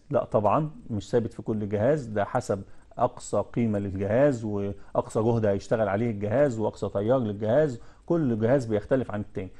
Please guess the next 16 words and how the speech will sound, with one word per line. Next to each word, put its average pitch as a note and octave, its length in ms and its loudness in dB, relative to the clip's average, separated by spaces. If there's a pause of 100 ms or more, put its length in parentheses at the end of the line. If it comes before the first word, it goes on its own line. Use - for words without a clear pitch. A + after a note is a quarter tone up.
(200)
أمال C3+ 280 2
النجمة B2 540 2
دي A#2+ 260 -2 (160)
معناها G#2+ 400 0
إيه؟ G2+ 300 -6 (320)
النجمة A#2+ 360 2
دي C3 140 0
معناها B2+ 600 0
إن G#2 280 -2
جهد B2 300 2
الاختبار B2 680 -2
خمسمية A2+ 480 -2
فولت. G2 480 -8 (640)
تمام؟ A#2 280 2 (320)
طب G#2 140 -2
يا، G#2 320 2